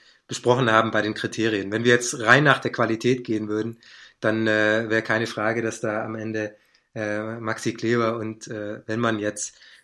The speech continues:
beispielsweise, ähm, Thais auf Center zieht, so wie ich das gemacht hab, ähm, dann hat man eben Kleber und, und Harris. Okay, dann ist die Sache durch.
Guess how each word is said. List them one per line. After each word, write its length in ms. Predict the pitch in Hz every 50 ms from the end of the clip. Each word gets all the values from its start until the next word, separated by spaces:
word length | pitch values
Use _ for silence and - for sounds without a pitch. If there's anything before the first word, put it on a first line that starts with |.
| _
beispielsweise, 800 | - 110 107 104 - - 110 101 - - 110 104 107 101 104 104 104 110
ähm, 340 | 113 107 101 101 98 104 107 - 117 117 120 120 -
Thais 340 | - - 107 104 113 110 -
auf 140 | 120 104 -
Center 320 | - 113 110 - - 107
zieht, 260 | - - - 107 104
so 120 | - 110 104
wie 60 | 113
ich 80 | 117 -
das 160 | 113 98 -
gemacht 240 | 104 104 98 - -
hab, 160 | 101 - _ _ _ _ - - - _ _ _ -
ähm, 420 | 110 104 104 104 104 104 104 - -
dann 180 | - 113 107 104
hat 140 | 113 117 -
man 180 | 120 107 117
eben 300 | 110 107 107 104 104 -
Kleber 440 | - - - - 110 113 110 110 110
und, 260 | 107 104 101 98 -
und 180 | - 101 95 -
Harris. 440 | 107 110 113 110 - - - - _ _
Okay, 340 | 117 - - 117 107 110 -
dann 140 | 110 107 107
ist 140 | 110 -
die 80 | 117 104
Sache 240 | 98 107 95 104 -
durch. 340 | 110 117 127 131 127 127